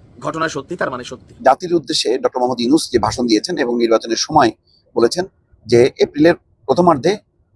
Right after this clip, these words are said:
Speaker 2: যে কোনো দিন, তো এই ঘোষণার পর রাজনৈতিক অঙ্গনে পক্ষে বিপক্ষে মতভেদ আছে। আন্তর্জাতিক যারা ডোনার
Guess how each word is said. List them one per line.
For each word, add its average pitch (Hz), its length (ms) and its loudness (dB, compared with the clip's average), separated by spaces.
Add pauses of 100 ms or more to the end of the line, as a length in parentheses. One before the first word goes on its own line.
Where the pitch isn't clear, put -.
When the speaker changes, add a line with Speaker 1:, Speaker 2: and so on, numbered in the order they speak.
(100)
Speaker 2:
যে 165 100 4
কোনো 143 180 4
দিন, 101 180 -2 (920)
তো - 180 4
এই 175 140 6 (300)
ঘোষণার 143 400 0
পর 113 260 4 (540)
রাজনৈতিক 123 380 2
অঙ্গনে 120 380 0
পক্ষে - 220 -8
বিপক্ষে - 420 -4 (360)
মতভেদ 120 280 2
আছে। - 380 -12 (920)
আন্তর্জাতিক 160 540 2 (720)
যারা 110 180 2
ডোনার 110 300 2